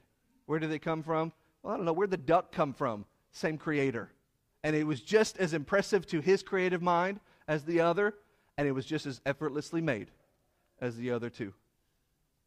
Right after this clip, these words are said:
Now, I don't have a segue. I don't have, I, I worked on one last night. I couldn't workshop one together. I don't have a segue from dinosaurs to the gospel. So I'll just say this.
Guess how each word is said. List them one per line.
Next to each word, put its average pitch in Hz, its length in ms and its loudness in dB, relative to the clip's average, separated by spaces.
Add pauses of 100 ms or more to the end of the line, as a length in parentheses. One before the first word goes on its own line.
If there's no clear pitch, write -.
(480)
Now, 156 140 2
I 151 100 6
don't 196 320 4
have 151 540 0 (720)
a - 60 0
segue. 139 640 2 (140)
I 139 60 -6
don't 156 140 -2
have, 135 300 0
I, 147 60 0
I - 20 2
worked 175 280 0
on 147 140 0
one 143 120 0
last 139 220 -2
night. 143 240 0
I 123 40 -2
couldn't 143 260 -4
workshop 131 420 -4
one 123 120 -6
together. 117 300 -4
I 117 60 -2
don't 160 100 -2
have 165 120 0
a 156 40 -6
segue 139 420 0
from 131 120 -6
dinosaurs 143 500 0 (160)
to 131 80 -10
the 120 80 -10
gospel. 131 520 -2 (680)
So 165 140 -2
I'll 139 100 2
just 147 180 -4
say 143 160 2
this. 127 300 -6